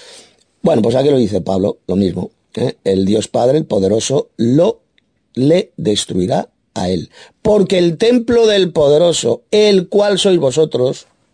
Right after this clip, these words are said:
¿eh? Lo veis, lo vuelvo a repetir. Nosotros somos el templo de Dios, la casa de Dios, este tercer templo,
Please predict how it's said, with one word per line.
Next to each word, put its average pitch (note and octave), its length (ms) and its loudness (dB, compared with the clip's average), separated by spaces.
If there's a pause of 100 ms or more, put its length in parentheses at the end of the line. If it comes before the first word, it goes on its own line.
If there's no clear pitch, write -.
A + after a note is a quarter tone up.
(160)
¿eh? A2+ 140 -4
Lo G#2+ 100 -2
veis, A#2+ 220 -2
lo G2+ 120 -8
vuelvo G#2+ 240 0
a A#2+ 40 2
repetir. - 500 -4 (800)
Nosotros D#3 640 0
somos D3 340 0
el G#2+ 220 -2
templo E3+ 520 2
de A#2 140 2
Dios, G#2+ 380 2
la F#2 200 -2
casa A2+ 360 -4
de G2+ 120 -2
Dios, A2+ 240 -2
este A2 240 -6
tercer B2 520 -4 (500)
templo, D3 540 0